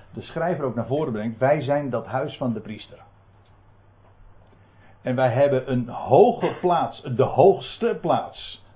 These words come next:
Eh, een veel hogere dan die van het volk.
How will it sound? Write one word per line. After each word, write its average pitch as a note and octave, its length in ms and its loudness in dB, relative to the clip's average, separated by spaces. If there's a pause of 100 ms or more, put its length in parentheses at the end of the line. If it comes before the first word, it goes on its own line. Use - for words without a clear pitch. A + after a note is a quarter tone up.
(180)
Eh, C3 260 -8
een C3 80 -8
veel C#3 200 2
hogere F#3 580 4
dan D#3+ 280 4
die D3 160 -8
van C#3 200 -2
het B2 220 -4
volk. - 320 -4